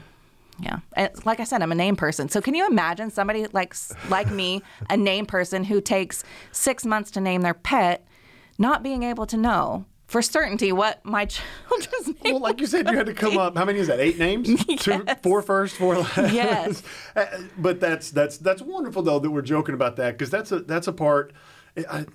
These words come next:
Speaker 2: again, like they talk about, of a normal pregnancy.
Speaker 1: Right.
Speaker 2: And I just wanna throw that out the door. But some things you'll get to do that are common.
Speaker 1: Right.
Speaker 2: Commonalities
Speaker 1: Right.
Speaker 2: is really what we need to look at. And, and being able to come up with a name and have that
Speaker 1: Yeah,
Speaker 2: joy,
Speaker 1: just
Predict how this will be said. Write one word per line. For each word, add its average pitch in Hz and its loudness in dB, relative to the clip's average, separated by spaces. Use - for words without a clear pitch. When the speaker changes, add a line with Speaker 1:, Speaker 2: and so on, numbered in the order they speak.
Speaker 2:
again, 143 0
like 120 0
they 120 0
talk 117 -2
about, 120 0
of 110 -2
a 117 -2
normal 107 0
pregnancy. 98 -4
Speaker 1:
Right. 165 2
Speaker 2:
And - -10
I 156 0
just 143 -4
wanna 110 -2
throw 123 0
that 123 -4
out 104 -6
the 113 -2
door. 107 0
But 139 2
some 196 -2
things 165 2
you'll 135 2
get 120 -4
to 110 -2
do 104 2
that 98 -4
are 110 -2
common. 113 -4
Speaker 1:
Right. 165 0
Speaker 2:
Commonalities 107 -2
Speaker 1:
Right. 180 2
Speaker 2:
is 107 -4
really 165 4
what 139 4
we 127 -2
need 123 0
to 101 -2
look 95 -2
at. 82 -6
And, 117 0
and 139 -4
being 147 4
able 127 0
to 120 -12
come 123 -4
up 120 -4
with 101 -6
a 87 -10
name 113 -4
and 98 -8
have 104 -6
that 92 -4
Speaker 1:
Yeah, 226 2
Speaker 2:
joy, - -2
Speaker 1:
just - -2